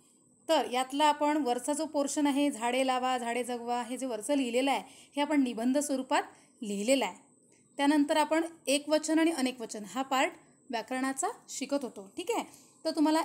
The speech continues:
एकवचन आणि अनेकवचन कळलेलं आहे सगळ्यांना? Very good. आता हे तुम्हाला वहीमध्ये,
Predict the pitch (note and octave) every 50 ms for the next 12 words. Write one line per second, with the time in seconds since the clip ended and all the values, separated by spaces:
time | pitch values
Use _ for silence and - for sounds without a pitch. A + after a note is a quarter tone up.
0 | D#4 - B3+ C#4 C#4 - D#4+ D#4+ D#4+ - E4 E4+ E4 E4 - D4+ D#4 E4 D#4+ -
1 | B3 B3 B3 - A#3+ A3 - A3 G3 F#3+ - _ _ _ _ - B3 A3 A3+ A#3+
2 | C4 D4 D#4+ E4 F4 F#4+ E4+ C#4+ D#4 D#4 D#4+ F4 F#4 G#4 C#5 - - - _ -
3 | - _ _ _ _ - - _ A#3+ A3 A3 B3+ C4 C4+ A#3 G3+ - - - -
4 | - - B3 B3 D#4+ D4+ D4 D#4+ E4 F4 D4 D#4 D4+ D#4 E4 E4+ D4 G#3+ G#3 C#4
5 | C#4+ D4 C#4 C#4+ D4 E4+ A4+